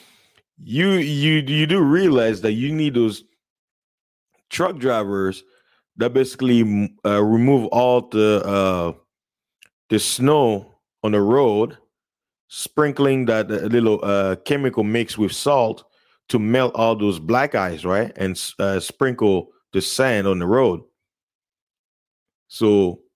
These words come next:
everybody in America needs, needs truck drivers. Uh, I'm sure it's the same thing, uh, in Europe. Uh,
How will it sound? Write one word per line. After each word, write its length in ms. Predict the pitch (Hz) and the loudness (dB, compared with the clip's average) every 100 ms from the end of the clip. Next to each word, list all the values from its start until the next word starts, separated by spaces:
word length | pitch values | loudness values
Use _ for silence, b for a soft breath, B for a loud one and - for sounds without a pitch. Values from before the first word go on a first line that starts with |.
| _ _ _ _ _ _ - | _ _ _ _ _ _ -2
everybody 440 | 196 202 190 165 | 0 2 2 2
in 80 | 151 | 0
America 420 | 131 135 131 120 | 2 2 2 0
needs, 380 | 113 110 - - | -2 -4 -6 -8
needs 380 | 113 120 117 - | -2 0 0 -2
truck 300 | - 110 90 | -6 -4 -4
drivers. 580 | 82 90 82 82 - - _ _ _ _ _ _ | -4 -4 -4 -8 -18 -20 _ _ _ _ _ _
Uh, 280 | 92 95 92 - | -6 -2 -4 -6
I'm 100 | 95 | -6
sure 280 | - 151 | -2 0
it's 100 | 127 | 0
the 80 | 90 | -4
same 240 | - 117 104 | -4 -4 -2
thing, 320 | 113 104 98 - | -4 -2 -6 -4
uh, 360 | 92 92 90 92 | -4 -2 -4 -4
in 240 | 92 85 | -6 0
Europe. 480 | 117 120 101 123 - | 2 4 2 0 -6
Uh, 400 | - 87 87 | -8 -6 -6